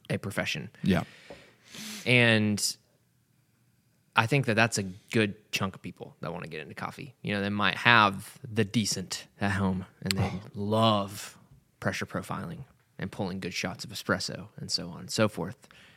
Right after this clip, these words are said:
Speaker 1: Maybe they got into coffee because they go into their local coffee shop and they like the environment of their local coffee shop.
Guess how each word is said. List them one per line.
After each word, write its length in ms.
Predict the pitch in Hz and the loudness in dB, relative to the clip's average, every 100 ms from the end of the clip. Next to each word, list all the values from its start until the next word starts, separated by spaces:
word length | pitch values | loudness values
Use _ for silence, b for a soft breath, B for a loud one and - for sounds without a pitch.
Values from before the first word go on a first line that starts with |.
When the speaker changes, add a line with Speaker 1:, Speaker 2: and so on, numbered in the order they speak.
| b b _ | b b _
Speaker 1:
Maybe 560 | 98 101 101 104 95 - | -2 0 0 -2 -4 -4
they 140 | 101 | -6
got 200 | 101 101 | -2 -2
into 160 | 98 95 | -2 -6
coffee 340 | - 98 - | -2 -4 -2
because 240 | 92 - 92 | -8 -6 -6
they 100 | 95 | -4
go 180 | 98 107 | -2 2
into 180 | 165 202 | 4 6
their 120 | 120 | 6
local 240 | 101 98 | 6 2
coffee 240 | 95 92 90 | -2 -4 -4
shop 260 | - 87 | -4 -4
and 80 | - | -4
they 80 | 92 | -4
like 220 | 95 92 | -2 -4
the 100 | - | -4
environment 580 | 98 98 117 151 113 101 | -4 6 8 10 6 0
of 140 | - 95 | -8 -8
their 120 | 92 | -6
local 240 | 92 - | -6 -10
coffee 280 | - 82 82 | -12 -12 -10
shop. 340 | - - - | -10 -12 -16